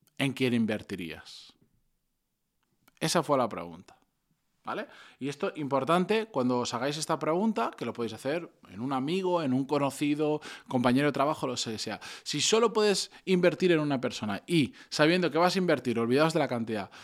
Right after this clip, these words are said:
mm, por el resto de tu vida te vas a llevar el diez por ciento de lo que esa persona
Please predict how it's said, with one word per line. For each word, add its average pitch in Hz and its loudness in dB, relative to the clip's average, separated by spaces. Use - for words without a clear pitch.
mm, 123 0
por 156 6
el 151 6
resto 185 2
de 139 0
tu 160 4
vida 123 4
te 127 -2
vas 151 2
a 170 -2
llevar 139 0
el 120 -2
diez 190 4
por 185 2
ciento 123 -4
de 117 -2
lo 113 -6
que 131 -6
esa 127 -6
persona 113 0